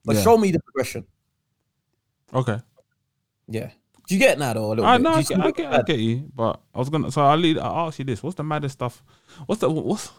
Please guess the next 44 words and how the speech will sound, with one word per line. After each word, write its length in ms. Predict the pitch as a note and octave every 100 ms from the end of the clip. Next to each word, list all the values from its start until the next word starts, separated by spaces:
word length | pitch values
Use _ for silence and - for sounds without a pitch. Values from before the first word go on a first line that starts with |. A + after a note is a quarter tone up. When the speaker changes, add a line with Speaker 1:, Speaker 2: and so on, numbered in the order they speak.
| _
Speaker 2:
what's 140 | A3+ A3+
the 80 |
maddest 320 | F#3+ F3 E3 -
time, 380 | D3 B2+ F#2+ -
or 100 | A#2+
mad-, 200 | E3+ G#3+
not 140 | F#3+
maddest 260 | D3 B2 -
time, 140 | G#2+
but 140 | G#2 - - -
what's 140 | A3+ B3
the 60 |
maddest 260 | F#3+ F3+ -
thing 120 | C#3+
you 100 | C3+
think 180 | C3+ B2
you've 140 | A2+
done 320 | A2+ G2 E2+ - _ _ _ _ _
during, 300 | G#2+ A2+ G#2+
like, 420 | G2+ G2 E2+ - - _ -
a 60 |
romantic 600 | F#2+ G2+ G#2+ G#2+ G2 G2+ -
breakup? 360 | G#2 F#2+ -
Like, 160 | E2 D#2+ -
in 100 | A#2+
terms 160 | B2 B2
of 120 | A2 G#2+
how 160 | C3
you 160 | C3 B2
were 60 | A2+
feeling, 420 | B2+ A#2 F#2 - - _
in 60 | A2
terms 160 | A#2 A2
of 60 |
how 80 | A#2
you 240 | A#2 A2 A2
engaged 480 | G2+ A2 G2+ F#2
with 120 | F#2 -
people, 380 | F#2+ - D2+ -
or 160 | F#2
how 120 | A#2
you 260 | A2+ G#2+ A2
retold 460 | G2+ G2+ G#2+ F#2
it? 80 | D2+